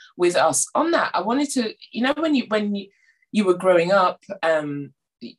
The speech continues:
you know, your, your sight condition started when you were two through, through an illness, but when you were growing up, was there a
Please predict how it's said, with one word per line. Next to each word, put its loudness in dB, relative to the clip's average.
you -8
know, 0
your, 2
your 0
sight -2
condition -10
started -2
when -6
you -6
were -4
two 0
through, -4
through 0
an -2
illness, 2
but -8
when 2
you 2
were 0
growing 2
up, -2
was 0
there 2
a -2